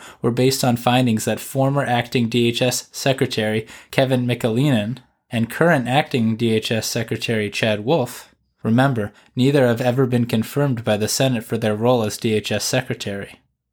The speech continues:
was unlawful for two independent reasons at the time that the final U S C I S rules were issued.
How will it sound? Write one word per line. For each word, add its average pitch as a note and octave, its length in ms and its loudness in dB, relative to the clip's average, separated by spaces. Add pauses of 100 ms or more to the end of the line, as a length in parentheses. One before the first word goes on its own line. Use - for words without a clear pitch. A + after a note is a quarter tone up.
(140)
was B2 180 2
unlawful B2+ 720 2 (160)
for B2 160 0
two E3 260 0
independent C#3 540 0
reasons A#2 500 -2 (220)
at - 100 -6
the B2 60 2
time C3+ 340 2
that A#2+ 160 -2
the A#2 60 -4
final B2 420 2
U A#2+ 160 0
S A2+ 140 0
C A#2+ 140 2
I A2+ 100 2
S A2 260 0
rules C3+ 400 0 (240)
were A2+ 140 0
issued. - 480 -2